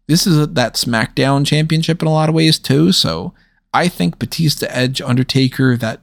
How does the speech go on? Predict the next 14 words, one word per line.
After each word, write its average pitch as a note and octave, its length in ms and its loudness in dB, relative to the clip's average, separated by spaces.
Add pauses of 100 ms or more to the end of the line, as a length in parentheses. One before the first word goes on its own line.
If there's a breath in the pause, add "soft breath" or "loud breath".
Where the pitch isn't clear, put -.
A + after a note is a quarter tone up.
(100)
those A#2 180 0
couple C3 300 0
of B2 40 4
years B2 460 4
where G2 100 -8
those A#2 280 -2
three A#2 320 2
were A2+ 160 -2
kind A#2 180 -4
of A2 220 -8 (320)
the A#2 80 -4
focal A#2+ 260 -2
points, A#2 320 -2
that G#2+ 380 -2